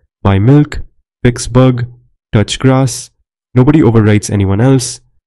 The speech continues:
The merge always produces the same result. But the drawback is you had to send the whole list over the network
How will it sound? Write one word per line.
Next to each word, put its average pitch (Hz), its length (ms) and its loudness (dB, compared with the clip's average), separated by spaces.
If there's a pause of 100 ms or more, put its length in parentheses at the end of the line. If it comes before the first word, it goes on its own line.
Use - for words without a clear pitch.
The 107 80 0
merge 139 300 2
always 127 360 0
produces 113 420 0
the 143 80 -2
same 104 300 -2
result. 98 400 -4 (340)
But 107 120 -4
the 107 80 0
drawback 151 480 0
is 101 280 0 (280)
you 113 100 2
had 131 200 2
to 160 60 2
send 139 280 0
the 143 80 2
whole 135 260 4
list 127 320 0
over 104 180 0
the 101 120 0
network 113 500 0